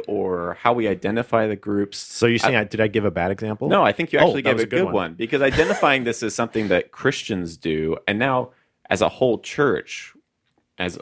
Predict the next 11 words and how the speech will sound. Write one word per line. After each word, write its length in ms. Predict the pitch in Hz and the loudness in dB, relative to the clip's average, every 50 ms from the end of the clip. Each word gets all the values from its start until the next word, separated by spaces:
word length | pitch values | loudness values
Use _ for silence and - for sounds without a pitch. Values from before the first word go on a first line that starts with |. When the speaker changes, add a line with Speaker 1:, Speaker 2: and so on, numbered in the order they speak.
| - - | -14 -14
Speaker 1:
everyone 440 | - 110 113 120 113 110 95 87 87 | -12 -8 -6 -4 -4 -4 -6 -6 -10
here, 360 | - - 147 147 135 98 85 | -8 -4 -2 0 0 0 0
we're 120 | 82 90 90 | -2 -2 -4
now 160 | 95 104 113 | -4 -4 -4
gonna 160 | 104 98 87 | -4 -4 -4
participate 680 | 80 - - 90 - 120 131 - 123 107 - 87 78 57 | -4 -4 -4 -4 -2 -2 -4 -2 -2 0 0 0 0 0
in 80 | - 92 | -2 -4
this 140 | 87 - - | -6 -4 -4
much 280 | 117 104 - - - | -6 -6 -6 -8 -12
larger 420 | 85 82 80 80 90 95 101 101 98 | -8 -4 -2 -2 -2 -2 -2 -4 -4
tradition. 800 | - - 78 76 95 131 135 - - 76 73 73 80 87 110 | -4 -6 -8 -6 -4 -6 -6 -6 -8 -10 -10 -10 -12 -14 -16